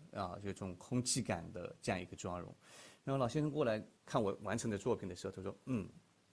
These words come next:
就是你已经把这个甜品的感觉是用到你的妆容上面，也表达出来了，但是就感觉过于的甜美，表达出来女生比较甜美可爱的一面，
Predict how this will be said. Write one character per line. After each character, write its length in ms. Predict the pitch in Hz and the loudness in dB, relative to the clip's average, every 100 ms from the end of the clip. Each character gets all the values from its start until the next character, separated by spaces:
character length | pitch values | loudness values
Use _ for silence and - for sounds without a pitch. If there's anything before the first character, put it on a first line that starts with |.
| - | -6
就 100 | 117 | -4
是 200 | 117 90 | -2 -6
你 200 | - 117 | -4 0
已 80 | 131 | 0
经 200 | 95 113 | 0 2
把 280 | 107 101 92 | 6 6 4
这 100 | - 104 | -4 -8
个 520 | - 98 - - - - - - _ _ _ | -6 -6 -6 -8 -10 -14 -20 -20 _ _ _
甜 180 | - 123 | 2 4
品 120 | 135 | 4
的 60 | 101 | 2
感 240 | 101 90 | 0 -2
觉 200 | 85 92 | -2 -2
是 160 | 95 147 | 0 2
用 100 | 139 | 4
到 100 | 95 | 4
你 60 | |
的 60 | 90 | 2
妆 200 | 85 113 | 2 2
容 140 | 101 | 2
上 240 | 95 107 90 | 0 -2 0
面， 120 | - | -2
也 100 | 101 | -4
表 200 | 98 95 | 0 0
达 160 | 87 101 | 0 -4
出 200 | - 120 | 0 2
来 120 | 90 | 2
了， 160 | - - - - | -2 -8 -16 -6
但 140 | - 170 | 2 4
是 360 | - - 113 - - | 4 4 2 -2 -2
就 100 | 156 | 0
感 180 | 139 131 | 4 2
觉 80 | 135 - - | 2 -8 -4
过 260 | 240 220 | 6 8
于 100 | 135 | 8
的 100 | 98 | 6
甜 340 | 107 - 98 95 | 2 2 2 4
美， 140 | 110 | 2
表 240 | - 123 | 2 4
达 140 | 107 135 | 8 8
出 120 | - | 6
来 60 | 165 | 4
女 160 | 113 | 4
生 260 | - 156 165 - - | 4 2 0 -4 -2
比 100 | 110 | 6
较 120 | 139 | 6
甜 420 | - - 113 113 | 6 4 6 8
美 280 | 190 95 90 - - - - | 8 6 4 -6 -20 -20 -12
可 220 | - 120 | 2 6
爱 240 | 104 151 196 | 8 10 8
的 80 | |
一 140 | 117 87 | 6 2
面， 280 | 92 90 | 0 0